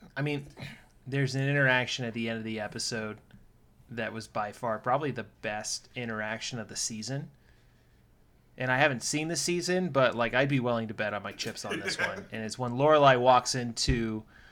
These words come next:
Speaker 1: uh, her hu-, or her father's hospital room, and he kinda, like, wakes up, and they just have that look at each other,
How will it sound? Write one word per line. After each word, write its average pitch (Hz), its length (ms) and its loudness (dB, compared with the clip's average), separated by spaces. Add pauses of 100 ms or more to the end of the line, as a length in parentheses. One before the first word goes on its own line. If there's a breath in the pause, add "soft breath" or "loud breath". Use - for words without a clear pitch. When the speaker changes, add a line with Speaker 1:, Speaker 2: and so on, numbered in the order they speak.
(240 loud breath)
Speaker 1:
uh, 101 540 0
her 110 500 -2
hu-, 131 260 0
or 110 200 -2
her 113 180 -4
father's 110 720 0 (100)
hospital 151 400 8
room, 110 260 -2
and 107 80 -4
he 113 60 -4
kinda, 135 260 2
like, 107 200 -2
wakes 120 280 -2
up, 143 200 2
and 131 80 -2
they 110 80 -2
just 120 240 -6
have 117 180 0
that 107 240 -4
look 113 260 -4
at 143 120 0
each 147 180 -4
other, 175 300 -2